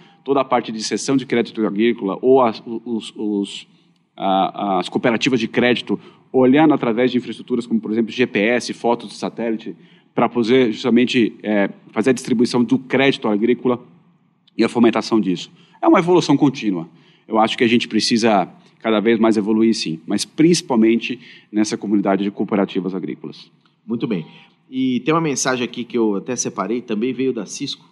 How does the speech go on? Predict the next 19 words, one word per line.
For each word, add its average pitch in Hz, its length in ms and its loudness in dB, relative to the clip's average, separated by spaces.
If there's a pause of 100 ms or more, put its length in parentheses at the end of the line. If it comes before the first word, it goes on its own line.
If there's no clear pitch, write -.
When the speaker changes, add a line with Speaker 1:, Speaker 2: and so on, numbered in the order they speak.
Speaker 2:
uma 92 120 -12
mensagem 107 320 -4
Speaker 1:
Uhum. 107 60 -14
Speaker 2:
que - 80 -8
eu 110 80 0
achei 110 420 -6
importante, 123 600 -4 (260)
que - 80 -6
é 180 60 0
meio 190 160 4
que 196 80 -2
a 160 80 4
volta 147 260 2
ao 151 80 4
começo 139 320 2
da 135 80 4
nossa 131 240 2
conversa 117 400 0
aqui. 92 240 -6